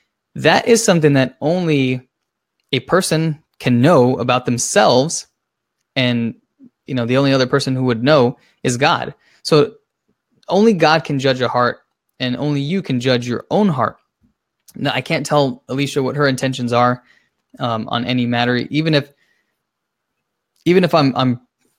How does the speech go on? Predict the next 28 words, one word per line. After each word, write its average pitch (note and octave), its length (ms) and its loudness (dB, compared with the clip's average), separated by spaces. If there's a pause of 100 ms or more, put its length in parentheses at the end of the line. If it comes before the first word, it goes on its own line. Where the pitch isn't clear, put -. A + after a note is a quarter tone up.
(120)
you C#3 100 -4
know, A#2 120 -2
fairly E3 420 4
certain. C#3+ 340 2
I A#2+ 100 0
feel C3+ 180 -2
like B2+ 180 0
I, A2+ 240 -2 (160)
I C3+ 80 -6
have C3 220 -2
all C#3 220 2
the, C3+ 220 -2
the C3+ 180 -6
data C3 340 2
that C3 100 2
I B2 80 4
need B2+ 300 0
to, A#2 220 -2
to - 160 -8
make B2+ 200 -4
a B2 60 -6
good, A#2+ 280 -2 (380)
you B2+ 100 -4
know, A2+ 220 -6 (300)
uh, A2 220 -4
calculated B2+ 800 0
assessment B2 600 -2
of A#2 320 -2